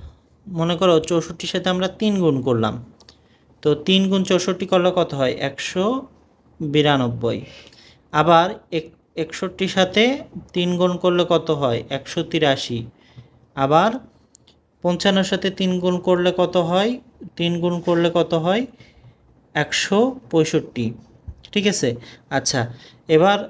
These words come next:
ছাপ্পান্নর সাথে তিন গুণ করলে কত হয়? ছাপ্পান্নর সাথে তিন গুণ করলে কত হয়? দেখো, একশো আটষট্টি। তার মানে দেখো, এখানে এই দ্বিতীয়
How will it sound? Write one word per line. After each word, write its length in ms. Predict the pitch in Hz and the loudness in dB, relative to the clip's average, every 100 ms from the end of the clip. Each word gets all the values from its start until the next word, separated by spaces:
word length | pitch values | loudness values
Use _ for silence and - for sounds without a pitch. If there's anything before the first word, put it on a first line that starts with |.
| - | -8
ছাপ্পান্নর 540 | - 165 - 196 202 196 | -2 -2 0 -2 -2 -4
সাথে 180 | 190 196 | -6 -6
তিন 180 | 202 190 | -4 -2
গুণ 140 | 190 190 | 0 0
করলে 260 | 185 190 190 | 0 2 2
কত 180 | 185 180 180 | 0 0 0
হয়? 220 | 185 196 247 - - - _ _ - | 0 -2 -2 -8 -18 -18 _ _ -4
ছাপ্পান্নর 480 | 160 160 180 180 185 | -4 -2 0 0 -2
সাথে 160 | 185 | -4
তিন 200 | 185 185 175 | -2 -2 0
গুণ 160 | 175 175 | -2 -2
করলে 240 | 170 170 165 | 0 0 2
কত 160 | 170 170 | 0 0
হয়? 160 | 175 156 | 0 0
দেখো, 180 | 151 196 - | 0 -2 -2
একশো 380 | 165 - - 233 254 | -2 -4 -2 -2 -2
আটষট্টি। 540 | 147 143 - 123 - 117 - - - - - | -4 -4 -6 -6 -4 -4 -6 -18 -18 -8 2
তার 160 | 185 214 | 2 4
মানে 200 | 214 180 | 2 0
দেখো, 280 | 131 - 190 254 - _ - - - | 0 -2 -2 -2 -8 _ -20 -20 -4
এখানে 360 | 151 - 196 226 240 233 160 | -4 0 2 4 2 2 0
এই 80 | 165 | 0
দ্বিতীয় 380 | 151 180 180 233 | 0 -4 -2 0